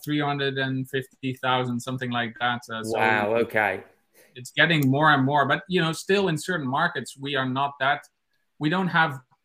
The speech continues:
Speaker 1: as much reviews as we would like to have. So, le-, for example, the U K.
Speaker 2: Yeah, of course. We've been chatting about that. So looking
Speaker 1: Yeah,
Speaker 2: forward
Speaker 1: so
Speaker 2: to moving that forward.
Speaker 1: Exactly. So for us, you know, credibility is all in the amount of reviews. So the more reviews,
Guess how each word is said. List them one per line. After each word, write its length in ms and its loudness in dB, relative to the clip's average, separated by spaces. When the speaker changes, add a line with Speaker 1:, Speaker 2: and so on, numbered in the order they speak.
Speaker 1:
as 200 4
much 280 0
reviews 320 -2
as 200 -6
we 200 -8
would 220 -4
like 260 0
to 140 -6
have. 260 -2
So, 220 -8
le-, 200 -4
for 100 -4
example, 380 -4
the 60 -4
U 220 -4
K. 360 -4
Speaker 2:
Yeah, 400 6
of 140 -6
course. 280 2
We've 160 0
been 140 -4
chatting 300 -6
about 240 -6
that. 260 -12
So 200 -10
looking 160 0
Speaker 1:
Yeah, 180 4
Speaker 2:
forward 180 -2
Speaker 1:
so 80 -6
Speaker 2:
to 80 -2
moving 180 -4
that 160 -8
forward. 380 -2
Speaker 1:
Exactly. 460 -2
So 300 -4
for 280 -2
us, 260 0
you 60 -4
know, 380 -4
credibility 680 -2
is 100 -2
all 240 -2
in 160 0
the 120 -4
amount 340 0
of 240 -6
reviews. 520 -2
So 400 -2
the 100 -6
more 240 2
reviews, 460 2